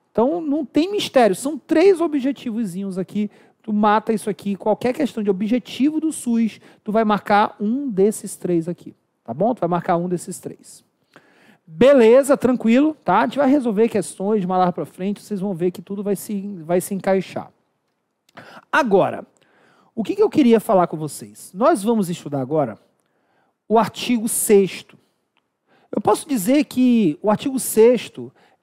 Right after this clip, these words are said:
é o artigo bambambam das provas de legislação do sus. Bambambam, porque o,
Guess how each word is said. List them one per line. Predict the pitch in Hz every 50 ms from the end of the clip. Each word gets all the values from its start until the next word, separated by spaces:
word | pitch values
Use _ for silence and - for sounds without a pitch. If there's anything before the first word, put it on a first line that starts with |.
| _ -
é | 233 233 254 277 285
o | 294 269
artigo | 240 190 - - - - 247 247 208 226
bambambam | 196 160 156 220 285 320 302 294 294 262 180 180 190 208 214 214
das | 208 202 190 -
provas | - - 185 180 175 185 180 190 180
de | 156 180
legislação | 175 175 160 151 165 165 160 156 - 175
do | 160 165 160
sus. | - - - 127 113 92 _ _ _ _ _ _ _ _ _ _ _ _ _ _ _
Bambambam, | 139 165 208 202 180 185 160 160 202 254 262
porque | 180 254 233 - - 262 277 269 269 269 - _ -
o, | 233 208 196